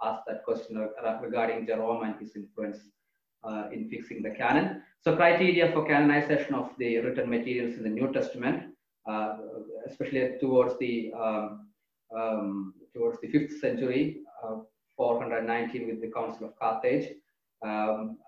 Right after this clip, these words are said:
uh, all that the church fathers looked at is, uh, that if this material has got some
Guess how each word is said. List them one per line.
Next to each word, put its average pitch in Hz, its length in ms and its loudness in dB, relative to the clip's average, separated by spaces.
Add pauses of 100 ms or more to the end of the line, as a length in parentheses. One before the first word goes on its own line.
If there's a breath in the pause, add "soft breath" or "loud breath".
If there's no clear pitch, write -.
(120)
uh, 120 180 -4
all 156 220 8
that 131 220 6
the - 80 -2
church 135 300 4
fathers 127 360 4 (320)
looked 151 280 2
at 110 180 2
is, 104 200 -4 (300)
uh, 110 280 -2 (100)
that 113 240 -4 (680)
if - 440 4
this 143 220 0
material 127 680 2 (180)
has 123 140 0 (100)
got 113 280 -2
some - 460 0